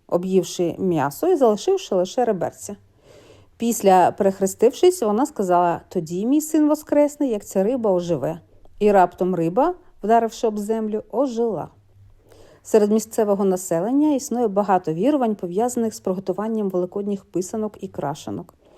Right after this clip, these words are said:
Деякі з цих вірувань говорять, що найкращий час розпочинати роботу з писанками — це другий день після хрестопоклонної неділі, а на сорок святих слід випасати сорок яєць.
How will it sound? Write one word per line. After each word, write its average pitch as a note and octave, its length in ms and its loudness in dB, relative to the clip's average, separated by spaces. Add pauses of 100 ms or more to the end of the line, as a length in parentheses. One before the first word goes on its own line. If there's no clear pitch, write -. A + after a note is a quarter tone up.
(340)
Деякі A3 420 6
з - 60 -8
цих - 260 -6
вірувань G#3+ 520 0
говорять, A#3 460 2
що F#3+ 460 -2
найкращий G#3 760 -2
час D#3 320 -6
розпочинати E3+ 580 -6
роботу E3+ 340 -4
з - 60 -14
писанками — C4 720 0 (360)
це G3 240 2
другий F3 420 2
день D4+ 300 2
після A#3+ 420 0
хрестопоклонної G#3 920 -4
неділі, E3+ 560 -4 (420)
а F3+ 160 4
на F#3 100 4
сорок F#3+ 320 2
святих B3+ 580 0 (200)
слід A3+ 480 -2
випасати A#3 640 -2
сорок G#3+ 440 0
яєць. F3 500 -4